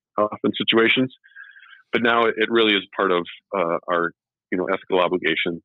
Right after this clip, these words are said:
to ensure that, uh, clients' needs are being, uh, met ultimately, and where that can be done via telehealth, uh, we'll do it. Uh, but where it needs to be done in person,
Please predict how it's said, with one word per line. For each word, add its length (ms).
to 80
ensure 440
that, 180
uh, 120
clients' 300
needs 200
are 100
being, 280
uh, 200
met 200
ultimately, 580
and 140
where 160
that 200
can 100
be 80
done 300
via 140
telehealth, 400
uh, 220
we'll 200
do 160
it. 100
Uh, 180
but 120
where 120
it 80
needs 160
to 80
be 80
done 160
in 140
person, 500